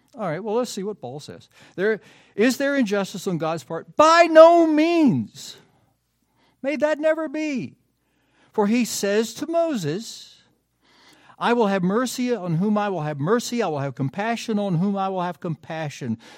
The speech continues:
So then, it depends not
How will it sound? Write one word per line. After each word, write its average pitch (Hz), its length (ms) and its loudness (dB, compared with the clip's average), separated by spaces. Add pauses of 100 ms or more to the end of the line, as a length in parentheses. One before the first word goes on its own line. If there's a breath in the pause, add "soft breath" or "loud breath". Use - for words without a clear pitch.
So 294 560 0
then, 151 400 -2 (220 loud breath)
it 214 240 2
depends 240 680 0
not 254 400 -2